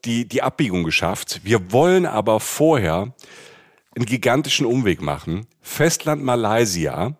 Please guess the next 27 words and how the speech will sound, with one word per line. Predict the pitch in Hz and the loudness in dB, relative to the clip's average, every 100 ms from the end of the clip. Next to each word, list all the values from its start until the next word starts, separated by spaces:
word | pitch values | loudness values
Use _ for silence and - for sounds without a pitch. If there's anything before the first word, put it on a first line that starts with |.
| _ | _
so | - 101 | -8 -4
zur | 131 104 | -4 -2
Orientierung, | 92 - 135 139 120 - - | -2 0 0 0 -2 -6 -8
liegt | 107 - | -8 -4
im | 92 | -4
Süden | 82 85 131 151 156 160 170 - | -4 0 2 4 4 2 0 -8
von | - 110 101 90 | -8 -2 0 0
Thailand, | - 95 123 139 | -2 0 0 -2
Malaysia | 131 127 127 135 120 | -4 -2 0 0 -2
und | 101 | -2
grenzt | 110 135 - | 0 0 2
dann | 120 120 120 | 0 0 -2
an | 113 | -2
den | 107 98 | -2 -2
Stadtstaat | 110 107 107 82 | -2 -2 -4 -4
Singapur. | 117 131 95 - 85 120 - - - - _ | -2 0 -2 -4 -6 -6 -12 -18 -18 -20 _
Wir | 107 107 | -2 2
wollen | 113 151 170 | 4 4 2
von | - | -2
diesem | 113 135 120 | -4 -2 -2
Festland | 139 - 120 117 123 - 117 | -2 -2 -2 -2 -4 -4 0
erstmal | 123 - 135 131 127 - - | 0 0 0 0 -2 -6 -2
auf | 117 - - | -2 0 0
eine | 120 139 135 | 2 4 4
der | 120 - | 2 0
vielen | - 143 135 | -2 0 0
Inseln. | - 131 143 95 76 95 | 2 4 6 4 0 -4